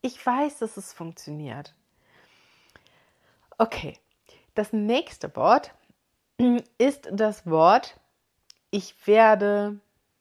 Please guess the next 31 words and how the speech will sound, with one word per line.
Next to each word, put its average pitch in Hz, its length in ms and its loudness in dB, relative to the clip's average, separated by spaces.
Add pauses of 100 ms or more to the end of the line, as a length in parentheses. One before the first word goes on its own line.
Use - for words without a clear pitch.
(280)
ich - 180 -12
möchte. 196 800 -6 (1000)
Du 196 140 -6
siehst, 190 300 -6
es 202 140 -14
sind 180 140 -10
zwei 190 300 4
Worte 208 400 4
und 180 220 -4
du - 60 -14
kannst 180 280 -6
es - 60 -4
auf 165 100 -2
verschiedene 180 440 -4
Art 180 100 4
und 190 160 -2
Weisen 208 320 4
benutzen. 202 500 -2
Ja, 220 240 2
ich 196 220 -8
werde, 185 260 2
ich 185 220 -8
möchte, 180 460 -4
ich 180 340 -8 (320)
will. 220 500 6 (380)
Ähm, 202 460 2 (160)
diese 208 360 -4
Worte, 196 540 0 (880)
muss 214 220 0
ich 277 140 -8
zugeben, 254 540 0